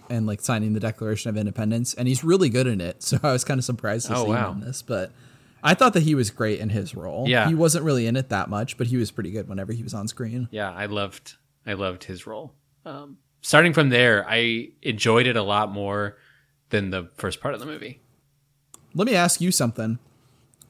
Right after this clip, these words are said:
Speaker 1: Other than the car scenes, do you think that this would have worked pretty well as a stage play?
Speaker 2: Um, I think it's possible. I think the, the movie is pretty high paced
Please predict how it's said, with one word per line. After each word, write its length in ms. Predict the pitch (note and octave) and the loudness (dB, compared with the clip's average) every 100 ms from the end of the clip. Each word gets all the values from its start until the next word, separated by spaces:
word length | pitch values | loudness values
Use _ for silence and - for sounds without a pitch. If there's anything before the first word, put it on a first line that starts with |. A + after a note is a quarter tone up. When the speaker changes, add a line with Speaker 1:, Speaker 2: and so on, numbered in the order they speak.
| _ _ _ - | _ _ _ -2
Speaker 1:
Other 260 | F3 A3+ A3 | 2 4 4
than 180 | G#3+ | 4
the 80 | E3 | 2
car 300 | C3+ D#3+ D#3 | 2 4 4
scenes, 420 | D#3 C#3+ A#2+ A2 - | 4 2 2 0 0
do 80 | |
you 80 | D3 | 0
think 200 | D3 F3+ | 2 0
that 120 | A#3 - | 0 0
this 180 | D3+ D#3 | 2 4
would 120 | E3 | 2
have 140 | B2+ | 2
worked 240 | C3+ C3 - | 0 -2 -2
pretty 200 | C#3+ C#3 | -2 0
well 240 | A#2 B2 | 0 0
as 120 | A#2 | -2
a 60 | G2+ | -4
stage 380 | - G2 G2+ - | -4 -4 -4 -4
play? 220 | B2 B2+ - _ _ _ _ _ _ _ _ C#3 | -4 -4 -8 _ _ _ _ _ _ _ _ -2
Speaker 2:
Um, 1600 | C#3 C#3 C#3 C#3 C#3 C3+ C3+ C#3 C3+ C3+ C#3 C3+ C3+ C3+ C3+ C3 _ _ _ _ _ _ - | 0 2 2 0 0 0 0 0 0 -2 -2 -2 -2 -2 -4 -6 _ _ _ _ _ _ -2
I 120 | C#3 | 0
think 260 | - G3+ | 0 0
it's 180 | C#3+ - | 0 0
possible. 600 | - - B2 C3 D#3+ E3+ | 0 4 4 4 0 0
I 120 | C3 B2+ | 0 -2
think 340 | - D3+ C#3+ | 0 -2 2
the, 300 | A#2+ A2 A#2+ - C#3+ _ | 2 2 -4 -14 -20 _
the 680 | B2 A2 A2 G#2+ G#2 G#2 G2+ _ _ _ _ _ _ _ _ _ _ _ _ _ _ _ _ _ _ _ | -2 0 0 -2 -2 -4 -6 _ _ _ _ _ _ _ _ _ _ _ _ _ _ _ _ _ _ _
movie 680 | B2 A#2 C3 C3+ C#3 C#3 C3 | -4 0 2 4 4 2 0
is 180 | A#2+ - | -4 -6
pretty 420 | - - D3+ C#3+ | -4 0 2 2
high 280 | B2 B2 A#2+ | 2 2 0
paced 540 | - A#2 A#2+ A#2+ | -2 -2 -2 -4